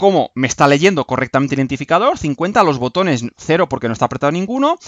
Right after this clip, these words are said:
la secuencia que le hemos enviado está saliendo ahí, y si yo ahora le doy aquí a los pulsadores, pues efectivamente, pues me está leyendo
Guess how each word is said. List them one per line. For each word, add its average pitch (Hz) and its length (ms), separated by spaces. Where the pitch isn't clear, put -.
la 139 180
secuencia 160 580
que 147 80
le 147 60
hemos 151 160
enviado 196 440
está - 200
saliendo 139 380
ahí, 262 260
y 143 80
si 135 160
yo 117 140
ahora 139 120
le 139 60
doy 131 120
aquí 135 120
a 147 60
los 185 120
pulsadores, 240 640
pues - 380
efectivamente, 95 680
pues 110 160
me 95 60
está 92 180
leyendo 95 480